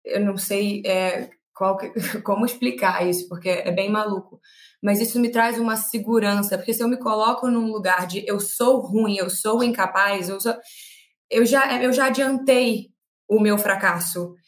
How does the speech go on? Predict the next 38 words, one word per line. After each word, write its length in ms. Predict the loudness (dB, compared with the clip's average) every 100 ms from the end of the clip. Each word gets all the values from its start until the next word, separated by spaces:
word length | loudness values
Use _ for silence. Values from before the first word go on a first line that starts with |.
| _ _ -6
E 180 | 0 2
eu 180 | 4 2
já, 640 | 4 4 2 0 -4 -4
já, 300 | -4 -2 -2
sabe 200 | 0 0
assim, 200 | 0 0
eu 60 | 2
já 120 | 2
acabei 560 | 0 -2 -2 0 2 2
com 80 | 0
as 100 | -2
expectativas 680 | -4 -2 -2 -2 -2 -2
de 120 | -2 -2
todos 300 | -2 0 0
ao 120 | 0
meu 140 | 0
redor. 520 | -2 0 4 4 0 -6 _ _ _
Eu 120 | -6
já 220 | 0 0 0
avisei 440 | 0 2 4 4
pra 140 | 2
todo 260 | 0 0 2
mundo 320 | 0 0 -2
que 80 | 0
vai 200 | 0 2
dar 140 | 2
errado, 460 | 2 2 2 2 -2
então 240 | -6 -4 -4
ninguém, 480 | 0 4 4 4
nem, 200 | 0 2
nem 180 | 2 2
esperem 760 | -2 -2 0 2 2 0 -2 -6
que 100 | -2
dê 140 | 0
certo, 420 | 2 2 0 -2 -10
porque 220 | -14 -6
eu 80 | -2
já, 220 | 0 0